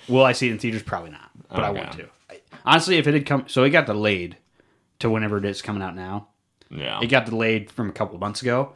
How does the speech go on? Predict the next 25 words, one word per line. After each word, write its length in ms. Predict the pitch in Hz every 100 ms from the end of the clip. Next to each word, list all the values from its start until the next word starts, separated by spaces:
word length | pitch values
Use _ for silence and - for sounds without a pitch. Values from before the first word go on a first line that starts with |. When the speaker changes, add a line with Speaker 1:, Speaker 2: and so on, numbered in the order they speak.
| _ -
Speaker 1:
I 120 | 160
was, 120 | 175
like, 180 | 147 -
gonna 180 | 120 107
go 160 | 104 113
to 180 | 139
it. 140 | 139 120
Now 220 | 123 120
I'm 80 | 107
like, 140 | 95 -
"Eh, 240 | 269 320 285 - _ _ _ _ _ _
maybe 160 | 139 113
not," 240 | 85 76
but 200 | 101 87 - _ _ _ _ _ _ _ _ _ -
we'll 100 | 139
see. 140 | - - _
Speaker 2:
All 160 | 92 90
right. 220 | 73 53 - -
I'm 200 | 95 113
just 160 | 135 139
looking 260 | 127 113
this 180 | 101 95
one 180 | 101 92
up. 260 | 82 78 - _ _ _ _
Uh, 560 | 73 76 73 69 64 60